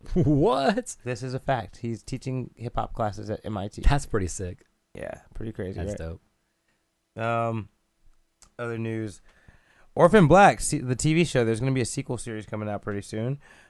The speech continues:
Speaker 2: Um, I don't know how much of the original cast is gonna be re-, returning, but I guess we'll just have to see.
Speaker 1: Wh-
Speaker 2: Uh,
Speaker 1: why is rap at M I T, says Taichi.
Speaker 2: <laughs>
Speaker 1: Why not? <laughs>
Speaker 2: Hey, you see how much money pe-, people are making off of it?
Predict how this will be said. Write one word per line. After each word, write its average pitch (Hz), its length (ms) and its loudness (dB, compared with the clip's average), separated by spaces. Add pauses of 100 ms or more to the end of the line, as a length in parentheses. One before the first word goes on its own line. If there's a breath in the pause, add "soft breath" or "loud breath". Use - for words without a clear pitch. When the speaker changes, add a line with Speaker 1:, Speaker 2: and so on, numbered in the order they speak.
(120 soft breath)
Speaker 2:
Um, 117 540 2
I 120 380 -2 (280)
don't 175 220 0
know 180 120 4
how 175 80 2
much 180 140 0
of - 60 -20
the 156 80 -4
original 143 300 -4
cast 139 240 -6
is 127 60 -12
gonna 127 140 -4
be 120 80 -6
re-, 110 180 -10
returning, 143 480 -10
but 80 120 -10
I 101 80 -12
guess 104 180 -16
we'll 113 100 -12
just 110 100 -14
have 117 120 -12
to - 100 -20
see. - 240 -14 (600 soft breath)
Speaker 1:
Wh- - 60 -8
Speaker 2:
Uh, 127 260 2
Speaker 1:
why 101 200 -2
is 101 180 -6
rap 101 200 -4
at 90 120 -8
M 92 120 -8
I 90 80 -6
T, 87 200 -10
says 85 220 -14
Taichi. 92 420 -12 (480)
Speaker 2:
<laughs> 190 260 -8
Speaker 1:
Why 165 220 2
not? 147 440 2 (380)
<laughs> 226 720 2 (1120 loud breath)
Speaker 2:
Hey, 160 100 4
you 139 80 4
see - 160 2
how 170 80 8
much 160 200 4
money 147 220 4
pe-, 156 160 2
people 165 200 6
are 156 100 8
making 175 560 0
off 180 180 2
of 196 140 -4
it? 220 200 0